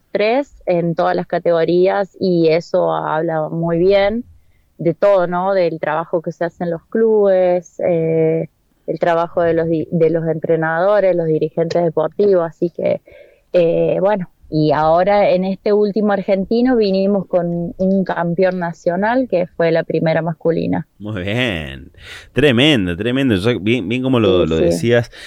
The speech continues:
Speaker 2: eh, ya desde hace un tiempo, eh, la, todo lo que es el cesto, y ha crecido muchísimo este último tiempo.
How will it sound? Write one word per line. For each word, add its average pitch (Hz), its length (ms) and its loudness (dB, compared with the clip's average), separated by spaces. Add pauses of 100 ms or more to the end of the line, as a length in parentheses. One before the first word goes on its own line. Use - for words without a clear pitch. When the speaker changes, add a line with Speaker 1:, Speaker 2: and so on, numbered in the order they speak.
(140)
Speaker 2:
eh, 90 320 2
ya 113 240 4
desde 104 240 -2
hace 104 160 -10
un 95 80 -10
tiempo, 104 640 -8 (260)
eh, 87 640 -8
la, 80 440 -8
todo 131 220 0
lo 95 100 -4
que 101 120 -8
es 107 80 -4
el 95 100 -6
cesto, - 460 -4 (100)
y 135 160 -2
ha 175 80 2
crecido 185 380 -2
muchísimo 107 540 -2
este 87 120 -2
último 85 300 -2
tiempo. 76 420 -6